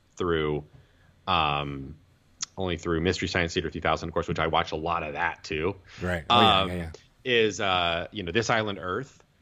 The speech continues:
Speaker 2: Yes.
Speaker 1: Um, uh, The Incredible Shrinking Man.
Speaker 2: Yes, yes.
Speaker 1: Um, which is actually scary.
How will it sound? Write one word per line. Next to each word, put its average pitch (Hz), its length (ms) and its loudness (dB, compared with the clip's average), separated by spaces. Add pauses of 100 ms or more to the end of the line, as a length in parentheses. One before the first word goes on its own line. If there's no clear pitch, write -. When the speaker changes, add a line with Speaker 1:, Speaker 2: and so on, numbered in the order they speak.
Speaker 2:
Yes. 82 260 -12
Speaker 1:
Um, 90 840 -4 (260)
uh, 92 420 0
The 107 140 0
Incredible 113 320 2
Shrinking 135 360 -4
Man. 151 300 0 (500)
Speaker 2:
Yes, - 420 -10
yes. - 0 -
Speaker 1:
Um, 90 800 -2
which 120 160 -2
is 110 140 0
actually 135 300 0
scary. 143 540 -2